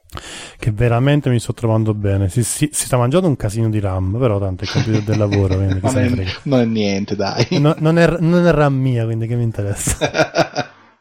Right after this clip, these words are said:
Speaker 1: Quindi, io faccio il bello con la ram degli altri.
Speaker 2: <laughs>
Speaker 1: Ehm, un cosina che ti avevo accennato anche prima,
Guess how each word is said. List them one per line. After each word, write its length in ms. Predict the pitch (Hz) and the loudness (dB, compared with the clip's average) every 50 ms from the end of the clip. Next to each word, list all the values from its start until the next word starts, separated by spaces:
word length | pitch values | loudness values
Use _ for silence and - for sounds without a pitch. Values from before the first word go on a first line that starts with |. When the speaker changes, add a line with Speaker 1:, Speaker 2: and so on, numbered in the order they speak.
| _ _ _ _ _ _ - | _ _ _ _ _ _ -10
Speaker 1:
Quindi, 480 | - - 131 113 107 104 104 107 107 98 | -2 0 2 2 2 2 0 0 0 0
io 100 | 113 139 | 0 0
faccio 260 | - 131 - - - | 0 0 0 0 0
il 80 | 147 147 | 0 2
bello 280 | 139 156 175 175 156 135 | 2 2 2 4 4 2
con 80 | 120 120 | 2 0
la 60 | 120 | 0
ram 200 | 120 127 131 131 | 2 2 0 2
degli 240 | 127 127 120 113 107 | 0 0 0 0 0
altri. 460 | 101 95 92 90 - - - 104 104 | -2 -2 -4 -6 -8 -6 -4 -2 0
Speaker 2:
<laughs> 1080 | 101 104 104 - - - 719 762 855 906 - - 196 - - - - 139 139 - - - 135 - - _ - | 0 0 -2 -4 -6 -8 -8 -8 -8 -6 -2 0 -2 -2 -2 -4 -6 -6 -6 -8 -10 -14 -14 -14 -16 _ -4
Speaker 1:
Ehm, 760 | 135 131 123 123 123 123 127 123 123 127 127 123 127 139 139 - _ | 0 2 2 4 4 4 2 2 2 2 2 2 0 0 -2 -6 _
un 480 | 170 180 208 214 220 226 233 - - _ | -2 0 2 2 2 2 0 -2 -6 _
cosina 500 | - - 156 143 - - 180 208 190 165 | -4 -2 -2 0 0 -2 -2 0 0 0
che 140 | 143 131 131 120 | 0 0 -2 -4
ti 100 | - - | -2 -2
avevo 120 | 123 123 123 | 0 0 0
accennato 380 | - - - 127 135 143 135 | 0 -2 -2 0 0 2 2
anche 200 | 131 131 - 139 | 2 2 2 0
prima, 640 | 120 - 120 117 107 101 101 101 101 113 117 113 | 0 2 2 2 2 2 0 2 2 0 0 -2